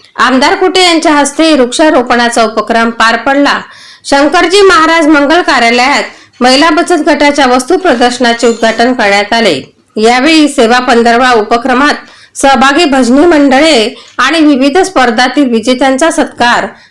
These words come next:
आमदार कुटे यांच्या हस्ते करण्यात आला. महिलांच्या स्वयंसहाय्यता गटांनी मोठ्या उत्साहात सहभाग घेतला. कार्यक्रमाचे अध्यक्षस्थान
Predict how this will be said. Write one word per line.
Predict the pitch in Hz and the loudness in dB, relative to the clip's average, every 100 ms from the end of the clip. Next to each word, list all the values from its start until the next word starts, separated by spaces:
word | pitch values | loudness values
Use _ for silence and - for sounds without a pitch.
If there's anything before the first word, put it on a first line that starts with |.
| _ - | _ -4
आमदार | 247 254 339 381 | 0 2 0 0
कुटे | 349 311 | -2 0
यांच्या | 277 233 226 | 0 0 -2
हस्ते | 226 226 262 | -2 -2 -2
करण्यात | 262 220 208 214 247 | 0 0 0 -2 -2
आला. | 240 190 - - - - _ | 0 0 -4 -10 -20 -20 _
महिलांच्या | 247 302 277 262 262 311 285 | 0 2 2 0 0 0 0
स्वयंसहाय्यता | 285 262 320 330 311 262 233 226 | 0 2 2 0 0 0 0 -2
गटांनी | 226 214 233 247 285 214 226 - _ 247 | -2 -2 -2 0 0 -2 -6 -16 _ -2
मोठ्या | 254 254 339 | -2 0 2
उत्साहात | 269 269 269 285 294 | 0 0 0 0 -2
सहभाग | 262 208 220 | -2 0 0
घेतला. | 220 226 - 202 147 - - _ _ - | 0 -2 0 -2 -2 -6 -18 _ _ -2
कार्यक्रमाचे | 262 262 330 370 370 370 370 | 0 0 0 2 2 2 0
अध्यक्षस्थान | 277 220 269 254 262 311 320 233 208 | 0 0 0 0 -2 0 0 0 -2